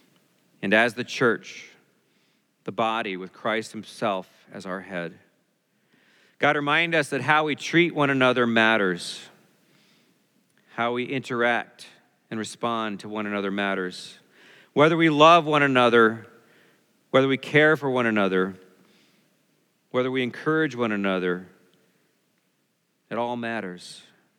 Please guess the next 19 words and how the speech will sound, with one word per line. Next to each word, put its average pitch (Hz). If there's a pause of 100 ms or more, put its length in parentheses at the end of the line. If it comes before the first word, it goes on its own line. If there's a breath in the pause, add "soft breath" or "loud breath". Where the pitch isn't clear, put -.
(800)
It 120
matters 156
whether 143
we 143
live 139
in 120
unity 147 (1000)
and 117
live 131
in 131
humility 120
with 98
one 110
another. 98 (2000)
All 147
of 123
this 113
will 110
impact 120